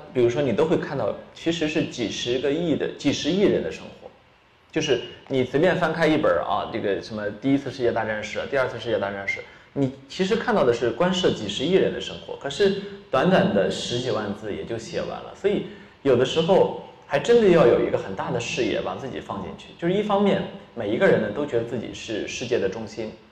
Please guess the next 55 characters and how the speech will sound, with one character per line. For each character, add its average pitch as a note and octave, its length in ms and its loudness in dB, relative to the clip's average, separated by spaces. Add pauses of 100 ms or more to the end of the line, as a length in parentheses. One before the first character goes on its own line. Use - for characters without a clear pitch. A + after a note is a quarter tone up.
(120)
真 F3 160 2
的 - 220 2
就 C#3+ 60 -6
是， C#3 300 0 (480)
呃， B2+ 200 2
我 A#2+ 200 6
曾 D3 100 -2
经 F3 100 0
在 F3 80 0
很 E3+ 160 -4
多 B2 120 4
场 G#2 160 -6
合 A2+ 140 -6
说 B2+ 200 2
过， G#2+ 400 4 (120)
呃， G2 320 -2 (420)
几 B2 140 -6
年 A#2 160 0
前 A2+ 180 -4
的 B2+ 60 0
时 B2 120 -6
候， A#2+ 140 2
《时 A#2 140 -4
代》 B2+ 180 0
杂 G2 160 -4
志 A2 220 -4
有 E2 60 -2
一 - 80 -6
个 A2+ 60 -4
年 G#2 240 -6
度 C#3+ 100 -4
的 A2 100 -2
人 G2 140 -2
物 A2 120 -6
叫， G#2 380 -4 (200)
它 C3 120 -4 (480)
最 E3 140 2
终 E3+ 140 2
的 D#3+ 60 6
年 B2 160 0
度 C#3 80 0
人 A#2+ 180 2
物 B2 140 -4 (240)
叫 B2+ 140 0
做， A2 180 -2 (220)
是 - 160 2
一 D3+ 40 6
个 D#3 60 6
电 E3 200 4
脑， - 180 -4
大 C3+ 100 -2
背 B2+ 160 2
头 A2+ 180 0
的 A2+ 80 2
电-， A#2+ 200 0